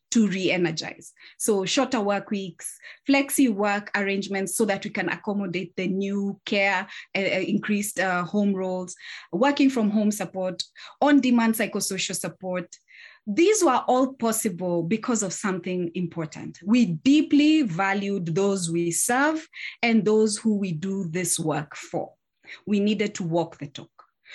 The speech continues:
So some of the ways in which we were able to support defenders was incubating a project we call Feminist Republic Platform,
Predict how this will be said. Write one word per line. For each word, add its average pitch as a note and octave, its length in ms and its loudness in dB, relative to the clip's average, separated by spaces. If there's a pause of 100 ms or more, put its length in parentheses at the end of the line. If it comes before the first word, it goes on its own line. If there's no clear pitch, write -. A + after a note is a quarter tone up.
(120)
So D4 160 2
some F4 340 2
of D#4+ 100 2
the C4 100 2
ways A3+ 320 2
in A3 140 2
which G#3+ 220 -2
we G#3+ 80 0
were G#3 180 0
able G3 220 -2
to G3 100 -6
support F#3 480 -4
defenders B3 760 2
was F#3 220 -4
incubating F3 880 0
a E3+ 80 -4
project F3+ 560 -6
we E3 80 -4
call E3+ 260 -2
Feminist F3+ 500 -4
Republic D#3+ 480 -6
Platform, B3+ 500 -2